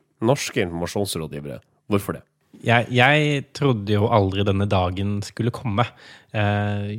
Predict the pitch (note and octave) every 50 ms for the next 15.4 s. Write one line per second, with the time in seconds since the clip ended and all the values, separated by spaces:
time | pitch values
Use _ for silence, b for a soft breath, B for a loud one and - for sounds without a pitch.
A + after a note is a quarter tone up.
0 | A#2 A#2 A2 G#2+ A2+ A2+ B2 C3 B2+ C3 C3 C3 B2+ B2+ B2+ B2+ B2+ B2 A#2+ A#2+
1 | A#2 A#2 A2+ B2 B2+ B2 A#2 A#2+ B2 C3+ B2+ - E3 D#3 - F3 G#3 - - -
2 | - A#2+ C3+ C3+ C3+ B2+ C3 C3 C#3+ D3 C#3 - E3 F3+ G3+ F3+ D#3+ D3 C#3 C3+
3 | C#3 C3+ C#3 C#3+ C3+ B B B B - - - C3+ - - - C#3 C3 - D3
4 | A#2+ G#2 F#2 A2 A2+ G#2+ G#2+ A#2+ B2+ - B2 A2+ - B2+ G#2+ G#2 G#2 A2+ B2 A#2+
5 | A#2+ - - - A#2 A2+ G2+ G2+ G2+ A2+ B2 C3 C3 B2+ B B B B B -
6 | A#2+ A#2 - - - C3+ A2 - - A#2+ A#2 A2+ - - - - A2+ A2 C#3 E3
7 | - - - C3 B2 A2+ G#2+ A2 - G#2 G2 - - G2+ - - - A2 F#2+ F#2+
8 | G2+ G#2 G2 - - - C#3 - - D#3 F3+ F3+ C#3 B B B B B B -
9 | - B2 A#2 A#2 A#2+ A#2 A#2 A#2 A#2 A#2+ B2 A#2+ B2+ B2+ B2+ B2+ B2 A2 B2 A#2+
10 | B2 B2 B2 B2 - - C3+ B2+ G#2+ A2 G#2+ G#2+ G#2+ G#2 G2+ G2+ G#2+ G#2+ A2 G#2+
11 | C3+ D#3+ F#3+ - - - - B2 A#2 A2+ A2 G#2+ G#2+ G#2 - - A2 G#2 - G#2+
12 | G#2+ G#2+ - A2 A2 A2 A2+ - - A#2 A2 C3 E3+ G3 F3 - A2 G#2+ G#2+ G#2
13 | G#2+ G#2+ - - - A#2+ G#2+ G#2+ G#2 G2 - _ - A2+ G#2+ G#2 G#2 G#2+ B2 D#3+
14 | G#3 A3+ - D#3 - - A2+ G#2+ G#2 A2 A2 A2+ G#2+ G#2+ G#2 G2+ G#2+ A2 A2+ -
15 | - A2+ A2+ A#2+ G#2+ - - G#3